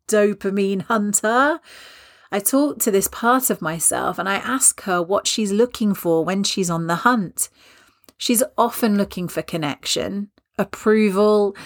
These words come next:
and validation. In Psychology Today, they state that the opposite of addiction is connection, and new addiction research brings surprising discoveries.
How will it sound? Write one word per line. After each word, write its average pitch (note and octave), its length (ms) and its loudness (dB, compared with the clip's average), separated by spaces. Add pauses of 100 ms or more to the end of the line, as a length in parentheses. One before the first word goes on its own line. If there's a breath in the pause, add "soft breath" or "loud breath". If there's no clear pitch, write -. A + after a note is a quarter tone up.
(220 loud breath)
and F#3 220 -2
validation. D3+ 1080 -2 (1700 soft breath)
In G#3+ 140 0
Psychology G#3+ 720 2
Today, G#3 560 2
they F#3 160 -2
state - 580 0
that E3+ 260 -4 (280 soft breath)
the G3 240 -2
opposite G3+ 720 0
of F3 120 -6
addiction E3+ 720 -4 (140)
is A#3+ 240 2
connection, F3+ 840 -8 (560)
and G3 160 -2
new A#3+ 240 4
addiction G3+ 540 0
research F#3+ 840 -2
brings G3+ 440 -2
surprising G#3 800 0
discoveries. - 1040 -4